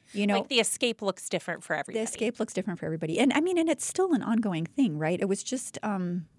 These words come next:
Speaker 1: almost three years ago now was the f-, last time I talked to my mom. It ended up in a screaming match,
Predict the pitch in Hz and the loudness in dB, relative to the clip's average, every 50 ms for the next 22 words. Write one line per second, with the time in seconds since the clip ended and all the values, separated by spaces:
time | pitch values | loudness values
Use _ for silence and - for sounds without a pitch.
0 | - - 214 220 226 214 - - - 208 202 190 185 185 220 - 208 185 185 160 | -2 2 4 4 4 4 2 -2 -4 -2 -2 0 0 -2 -2 -2 -4 -4 -4 -4
1 | 160 160 156 156 160 165 170 - - 156 - - _ - - 185 170 165 170 - | -2 -2 -2 -2 -2 -4 -4 -6 -8 -12 -12 -14 _ -4 0 0 0 0 0 -4
2 | - - 175 170 165 165 160 - - 170 165 - - - 190 165 165 160 - - | -6 -6 -6 -4 -4 -4 -6 -6 -4 -4 -4 -6 -6 -8 -6 -6 -6 -6 -6 -6
3 | 160 156 160 160 175 208 170 165 165 - - - 180 175 170 175 165 - - 175 | -4 -4 -2 -2 0 -2 -2 -2 -4 -4 -4 -4 -4 -4 -2 -4 -4 -6 -6 -6
4 | 175 170 - - - 240 262 240 190 160 156 - 135 139 - - - | -8 -8 -8 -2 2 4 4 4 2 0 -4 -6 -6 -8 -8 -12 -18